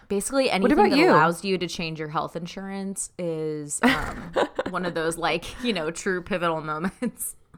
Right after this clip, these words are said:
Speaker 1: Like birth,
Speaker 2: What's
Speaker 1: death,
Speaker 2: your
Speaker 1: and location.
Speaker 2: alternate, what's your
Speaker 1: Ugh.
Speaker 2: alternate timeline?
Speaker 1: My alternate timeline is not having moved to Nashville, I think.
Speaker 2: Mm.
Speaker 1: Staying in
Speaker 2: That was
Speaker 1: Florida.
Speaker 2: kind of the big one for you, yeah.
Speaker 1: Yeah. Um,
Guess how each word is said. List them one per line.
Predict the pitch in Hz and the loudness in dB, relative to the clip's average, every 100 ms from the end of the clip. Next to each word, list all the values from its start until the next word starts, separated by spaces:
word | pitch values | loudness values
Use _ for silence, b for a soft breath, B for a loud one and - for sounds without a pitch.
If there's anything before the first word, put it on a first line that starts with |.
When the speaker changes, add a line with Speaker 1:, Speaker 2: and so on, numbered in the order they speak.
| _ B B B B B - | _ B B B B B -10
Speaker 1:
Like | 175 - | -8 -6
birth, | - 175 | -2 0
Speaker 2:
What's | 262 - | 0 2
Speaker 1:
death, | - | 2
Speaker 2:
your | 220 277 | 4 2
Speaker 1:
and | - | 2
location. | 185 156 180 | 2 2 0
Speaker 2:
alternate, | 170 156 151 - _ b b b b - | 2 0 -2 -8 _ b b b b -8
what's | 202 208 - | -4 -4 -2
your | 254 | 2
Speaker 1:
Ugh. | 294 262 | 4 4
Speaker 2:
alternate | 185 156 - | 0 -4 -4
timeline? | - 147 151 147 147 160 | -8 -8 -6 -6 -8 -10
Speaker 1:
My | 185 190 185 202 247 320 | -6 -2 0 2 2 0
alternate | - 302 294 294 247 | -4 -6 -8 -8 -8
timeline | - - 190 180 170 165 156 156 156 151 | -8 -6 -4 -2 -4 -2 -2 -2 -6 -8
is | 151 151 151 151 147 - | -8 -6 -4 -4 -8 -10
not | 170 160 151 147 | -8 -2 0 0
having | 156 156 151 | -4 -6 -8
moved | 147 143 | -8 -8
to | - | -10
Nashville, | 143 151 208 - 87 | -6 -6 -6 -10 -12
I | 80 | -12
think. | - 50 - - _ _ | -14 -16 -18 -20 _ _
Speaker 2:
Mm. | 175 175 175 165 143 147 _ _ | -4 0 0 0 -4 -8 _ _
Speaker 1:
Staying | - 170 160 | -12 -8 -6
in | |
Speaker 2:
That | 147 208 180 | 2 4 4
was | 185 | 2
Speaker 1:
Florida. | |
Speaker 2:
kind | 196 196 | 0 -2
of | 175 | -2
the | |
big | 160 160 151 | -2 -2 0
one | 151 147 | 0 0
for | 147 156 | -4 -4
you, | 151 143 | -4 -4
yeah. | 143 151 151 143 143 | -4 -4 -2 -2 0
Speaker 1:
Yeah. | 170 190 220 139 - B B B - | 4 6 6 2 -4 B B B -4
Um, | 185 180 165 139 117 165 | -2 0 0 -4 -8 -10